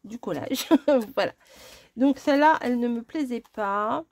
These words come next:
Oui, souvent je fais un retour en arrière. Celle-là, elle est mignonne. Enfin bon, bref. Et dernièrement, j'avais fait celle-là. Je l'adore. Celle-là, vraiment.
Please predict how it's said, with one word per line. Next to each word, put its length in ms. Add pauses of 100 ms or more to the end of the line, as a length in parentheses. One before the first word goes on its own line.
Oui, 140
souvent 360
je 200
fais 160
un 100
retour 380
en 80
arrière. 560 (840)
Celle-là, 460
elle 80
est 40
mignonne. 420
Enfin 160
bon, 140
bref. 360
Et 280
dernièrement, 760
j'avais 260
fait 220
celle-là. 480
Je 180
l'adore. 640 (140)
Celle-là, 480
vraiment. 400